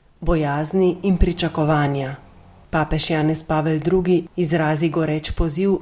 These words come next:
da bi Cerkev vedno bolj razodevala božje usmiljenje, ki ga današnji človek in svet tako potrebujeta. Potrebujete ga,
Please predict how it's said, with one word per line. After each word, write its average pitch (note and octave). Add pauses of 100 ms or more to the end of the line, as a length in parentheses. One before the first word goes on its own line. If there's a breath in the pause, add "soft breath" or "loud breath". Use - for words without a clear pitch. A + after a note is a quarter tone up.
da F3
bi E3+
Cerkev G#3+
vedno G#3
bolj F3+
razodevala E3+
božje D#3
usmiljenje, F3+ (120)
ki G3
ga F3
današnji E3
človek F3
in D#3+
svet G3+
tako F3+
potrebujeta. D#3 (640)
Potrebujete F3
ga, E3